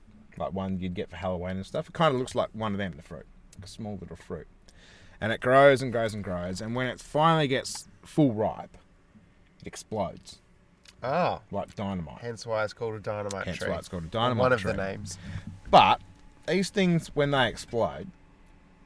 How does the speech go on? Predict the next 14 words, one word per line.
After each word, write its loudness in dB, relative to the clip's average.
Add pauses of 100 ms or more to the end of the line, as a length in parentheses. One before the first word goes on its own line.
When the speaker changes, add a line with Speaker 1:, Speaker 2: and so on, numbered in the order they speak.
(140)
Speaker 1:
they 4
send -2
seeds -4
flying -4
out -6
at -2
a -4
hundred -6
and -6
sixty -8
miles -6
an -12
hour. -12 (160)
Speaker 2:
Wow. 2